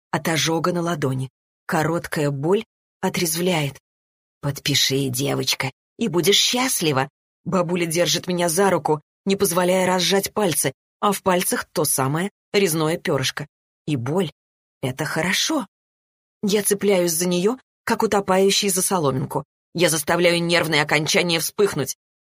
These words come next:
Я так могу? Оказывается, могу. Только силу бы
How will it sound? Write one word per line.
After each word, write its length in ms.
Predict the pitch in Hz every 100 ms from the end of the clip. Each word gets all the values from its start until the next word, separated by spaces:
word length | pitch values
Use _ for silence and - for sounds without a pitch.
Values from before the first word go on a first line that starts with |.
| -
Я 320 | 147 151 151
так 300 | - 151 151
могу? 440 | 147 143 143 262 - _ _ _
Оказывается, 880 | 156 151 139 135 151 185 - 247 269 _ _
могу. 460 | 170 190 185 139 147 _ _ _
Только 320 | - 175 - 180
силу 440 | - - 208 156
бы 200 | 135 147